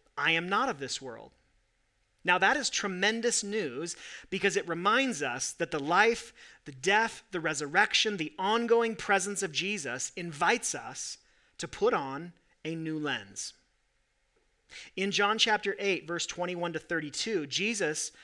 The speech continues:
speaks a, what he calls a new word that promises freedom to us. In John three three, Jesus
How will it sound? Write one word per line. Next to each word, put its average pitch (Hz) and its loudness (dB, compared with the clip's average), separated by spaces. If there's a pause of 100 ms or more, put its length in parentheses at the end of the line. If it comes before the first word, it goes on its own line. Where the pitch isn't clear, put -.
(180)
speaks - 0
a, 156 -2
what 151 -4
he 190 -4
calls 160 0
a 160 -4
new 165 -2
word 202 2 (460)
that 147 -6
promises 175 -2 (240)
freedom 165 -4
to - -16
us. - -12 (1500)
In 185 -4
John 180 0
three 175 -4
three, 220 -4
Jesus 185 -4